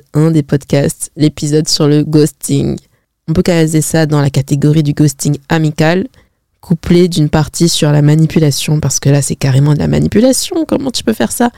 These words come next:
Mais j'avais vu, il y a une autre fille qui m'a pas fait d'audio, du coup, et du coup, elle m'a envoyé un message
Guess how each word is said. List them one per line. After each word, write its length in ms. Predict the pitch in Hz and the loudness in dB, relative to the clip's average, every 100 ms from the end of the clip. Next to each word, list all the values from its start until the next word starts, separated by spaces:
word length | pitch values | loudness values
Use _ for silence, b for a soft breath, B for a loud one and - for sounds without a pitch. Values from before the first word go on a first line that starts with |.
| b | b
Mais 60 | 165 | 2
j'avais 240 | 165 160 | 4 2
vu, 120 | 165 | 2
il 40 | 220 | 2
y 40 | |
a 40 | 180 | 2
une 80 | |
autre 140 | 156 - | 0 0
fille 160 | 175 | -2
qui 100 | - | 0
m'a 140 | 151 135 | -2 0
pas 160 | 151 | -2
fait 140 | 160 190 | 0 2
d'audio, 360 | 175 165 190 | 2 2 0
du 140 | 175 175 | 0 -2
coup, 320 | - 214 254 _ 156 | 0 -2 -2 _ 0
et 80 | |
du 160 | 151 151 | 0 0
coup, 140 | - | 0
elle 100 | 170 | 0
m'a 80 | 151 | 2
envoyé 280 | 147 147 147 | 2 2 2
un 40 | |
message 500 | 139 - 160 180 202 | 0 0 0 0 -2